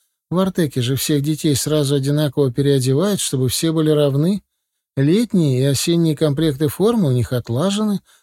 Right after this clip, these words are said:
а зимнюю он впервые заказывает. Надо в отведенную сумму уложиться, а у него не получается. Куртки и обувь ему просчитали, а на шапки, шарфы и варежки не хватает. Я ему посоветовала шарфы и варежки трикотажные заказать,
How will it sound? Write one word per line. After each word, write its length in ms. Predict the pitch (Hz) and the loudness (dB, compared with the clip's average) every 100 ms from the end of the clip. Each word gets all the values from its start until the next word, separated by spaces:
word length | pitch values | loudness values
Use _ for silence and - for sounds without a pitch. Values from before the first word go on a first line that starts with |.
| - | -4
а 140 | 131 | 0
зимнюю 500 | 131 113 196 254 202 | 0 0 0 2 2
он 80 | 135 | 0
впервые 520 | 101 127 113 110 170 | -2 -4 -2 0 0
заказывает. 800 | 196 202 - 190 175 180 180 - _ _ _ - | 0 -2 -2 -2 0 -2 -4 -6 _ _ _ -4
Надо 300 | 131 147 165 | -2 0 -2
в 60 | |
отведенную 600 | 190 240 233 214 208 233 | -2 -2 0 0 2 0
сумму 380 | 240 - 214 196 | 0 0 2 2
уложиться, 580 | 214 226 202 131 - 123 | 2 0 0 -2 -2 -2
а 40 | |
у 80 | 123 | 0
него 240 | 131 143 220 | 0 0 0
не 120 | 180 | -2
получается. 880 | 104 101 95 147 180 180 - 165 151 _ _ _ _ | -4 -6 -4 -2 -2 -2 -4 -6 -6 _ _ _ _
Куртки 340 | 151 151 - 160 | -2 -2 -2 -2
и 60 | |
обувь 400 | 165 170 156 143 | 0 0 0 -2
ему 260 | 170 175 165 | 0 2 0
просчитали, 840 | 170 160 - 190 254 233 135 85 _ _ _ | -2 -4 -4 -2 0 0 0 -4 _ _ _
а 100 | - | -2
на 140 | 127 127 | 0 0
шапки, 480 | - 190 214 - 107 | 0 -2 -2 -4 -4
шарфы 540 | - 147 147 - 139 | -2 -2 -2 -2 -4
и 140 | - 143 | -2 -2
варежки 480 | 165 220 202 - 117 | 0 0 -2 -2 -2
не 120 | 113 | -2
хватает. 720 | 120 117 - 139 190 185 - _ _ _ 120 | -2 -6 -2 -2 -2 -4 -10 _ _ _ -2
Я 160 | 135 | 0
ему 180 | 151 151 | 2 0
посоветовала 680 | 143 - 156 156 147 151 143 | -2 0 0 0 2 2 0
шарфы 440 | - 160 139 156 | 0 0 0 0
и 40 | |
варежки 460 | 151 160 156 143 156 | 0 2 0 -2 -4
трикотажные 760 | 143 175 214 214 226 127 113 107 | -4 -4 -4 -2 0 0 0 0
заказать, 680 | 113 123 120 117 101 - | -2 -2 -2 0 -4 -6